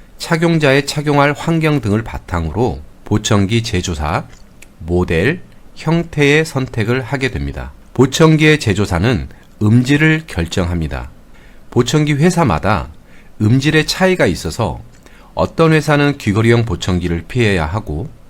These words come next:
어떤 회사는 오픈형 보청기를 피해야 하고 어떤 회사는 귀속형 보청기를 피해야 합니다. 결국 보청기 제조사의 선택은 본인의 귀에 맞는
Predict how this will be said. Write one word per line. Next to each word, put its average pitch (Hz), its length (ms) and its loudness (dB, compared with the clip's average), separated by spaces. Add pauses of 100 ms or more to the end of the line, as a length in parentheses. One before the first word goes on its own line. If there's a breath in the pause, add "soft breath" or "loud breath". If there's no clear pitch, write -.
어떤 - 380 0
회사는 98 460 -2 (320 loud breath)
오픈형 151 500 2
보청기를 85 680 -4
피해야 92 340 -2
하고 71 400 -8 (500)
어떤 147 420 0
회사는 120 480 -2 (100)
귀속형 123 600 -4
보청기를 85 720 -4
피해야 127 340 -2
합니다. 71 400 -4 (720 soft breath)
결국 85 560 -2 (320 loud breath)
보청기 151 600 2
제조사의 107 560 0
선택은 90 600 -2 (560 loud breath)
본인의 156 460 4
귀에 120 260 4
맞는 92 640 0